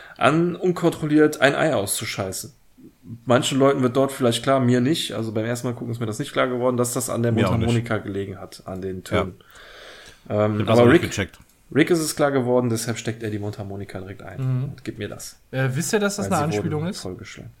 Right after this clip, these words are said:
Speaker 1: Äh, ich, äh, hätte jetzt vielleicht, äh, getippt, ohne es genau zu wissen, auf Mars Attacks?
Speaker 3: Äh, Twilight Zone.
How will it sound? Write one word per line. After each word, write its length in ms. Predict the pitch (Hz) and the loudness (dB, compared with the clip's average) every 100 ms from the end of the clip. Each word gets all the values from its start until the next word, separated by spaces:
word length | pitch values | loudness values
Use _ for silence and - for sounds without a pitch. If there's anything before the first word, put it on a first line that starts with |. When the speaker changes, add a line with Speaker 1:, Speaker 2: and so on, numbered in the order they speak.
| _ _ - | _ _ -6
Speaker 1:
Äh, 380 | 110 110 110 92 | 0 2 2 0
ich, 120 | - | 0
äh, 320 | 120 113 135 | 0 2 4
hätte 180 | 139 151 | 2 2
jetzt 160 | 175 175 | 2 2
vielleicht, 460 | 170 160 180 - - | 2 4 2 0 -4
äh, 300 | 160 160 156 | 0 2 2
getippt, 360 | 147 - 160 - | -2 -2 -6 -2
ohne 220 | 151 151 | -2 -2
es 800 | 147 139 131 127 131 - - 127 | -4 -4 -4 -6 -10 -12 -12 -8
genau 220 | 127 127 | -4 -4
zu 180 | 135 131 | -6 -8
wissen, 260 | 127 131 117 | -6 -6 -4
auf 420 | 113 117 117 - | -2 -2 -4 -8
Mars 440 | 117 110 113 156 175 | -8 -4 -4 -4 -8
Attacks? 560 | - 214 - - - - | -8 -8 -8 -14 -14 -6
Speaker 3:
Äh, 240 | 143 143 | -2 -2
Twilight 500 | 139 - 196 170 131 | -4 2 2 2 -4
Zone. 280 | 117 95 | -8 -10